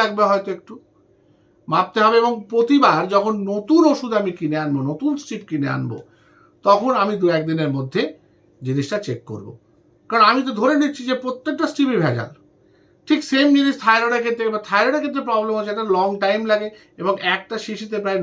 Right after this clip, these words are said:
নব্বইটা ওষুধ থাকে, এবং এই শিশির মধ্যে যে শেষের দিকের ওষুধগুলো খারাপ হয়ে যাচ্ছে না, সেটার জন্য প্রিজারভেটিভ ঠিক মতো দেওয়া আছে কিনা, সেটা অনেকটা নির্ভর করে। তো এক মাস খাওয়ার পর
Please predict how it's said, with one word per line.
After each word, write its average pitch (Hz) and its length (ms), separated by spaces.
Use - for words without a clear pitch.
নব্বইটা 214 500
ওষুধ 226 260
থাকে, - 180
এবং 240 140
এই 254 80
শিশির 254 360
মধ্যে 254 260
যে 254 140
শেষের 233 320
দিকের 254 260
ওষুধগুলো 247 340
খারাপ 226 280
হয়ে 240 160
যাচ্ছে 226 240
না, 226 120
সেটার 220 280
জন্য 226 120
প্রিজারভেটিভ 233 600
ঠিক 226 200
মতো 208 200
দেওয়া 190 180
আছে 190 160
কিনা, 208 140
সেটা 214 160
অনেকটা 196 240
নির্ভর 120 340
করে। - 140
তো 214 40
এক 254 80
মাস 302 160
খাওয়ার 269 320
পর 294 120